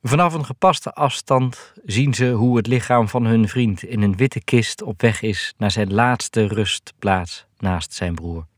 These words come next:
Gedragen door armen die vastzitten aan mannen in zwarte pakken met ernstige gezichten,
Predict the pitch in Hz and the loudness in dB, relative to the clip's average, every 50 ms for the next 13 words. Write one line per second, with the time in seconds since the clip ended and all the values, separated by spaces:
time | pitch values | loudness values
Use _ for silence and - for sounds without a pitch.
0 | _ _ _ _ _ _ _ _ _ _ _ _ _ _ _ _ _ _ _ _ | _ _ _ _ _ _ _ _ _ _ _ _ _ _ _ _ _ _ _ _
1 | _ _ - 131 120 131 143 143 147 135 - 139 135 131 - - 160 139 131 139 | _ _ -6 -2 2 4 4 4 4 2 2 2 2 2 2 2 0 0 0 0
2 | 135 120 117 113 98 - 135 127 - - - - 135 127 - 139 123 127 117 120 | 0 0 -2 -2 0 0 0 0 -2 -4 -4 -2 -2 0 0 0 2 2 4 4
3 | 131 131 131 127 127 120 104 101 131 131 - - - _ - 135 - - 117 113 | 4 4 2 2 0 -2 -2 0 0 -2 -2 -4 -4 _ 0 0 0 0 -2 -4
4 | 110 - - - 131 117 104 - - 120 110 104 95 92 104 90 104 107 101 - | -4 -4 -6 -8 -8 -6 -8 -8 -8 -10 -10 -10 -10 -10 -8 -4 -4 -4 -4 -4
5 | - - 98 - | -6 -6 -6 -6